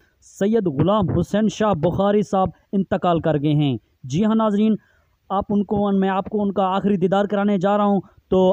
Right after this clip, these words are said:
अगर आप लोग भी, हम्म, ग़ुलाम हुसैन शाह के चाहने वाले हैं तो नीज़ हमारे इस चैनल को सब्सक्राइब कर दें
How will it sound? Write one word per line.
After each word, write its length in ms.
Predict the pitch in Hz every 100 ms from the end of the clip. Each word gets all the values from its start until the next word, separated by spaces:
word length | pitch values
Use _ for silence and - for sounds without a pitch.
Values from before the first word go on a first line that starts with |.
| 214
अगर 180 | 196 196
आप 160 | 196 208
लोग 240 | 202 175
भी, 140 | 196 190 175 - _ _ -
हम्म, 340 | 165 170 170 - _ -
ग़ुलाम 480 | 147 180 196 208 185 147
हुसैन 320 | 170 202 208 -
शाह 220 | 214 196
के 140 | - 180
चाहने 300 | 214 196 208
वाले 220 | 196 190
हैं 260 | 185 180 170 - _ _
तो 100 | 175
नीज़ 220 | 170 196 170
हमारे 240 | 185 185
इस 120 | 180 -
चैनल 240 | 190 196
को 140 | 185 175
सब्सक्राइब 360 | 175 185 185
कर 160 | 190 190
दें 180 | 185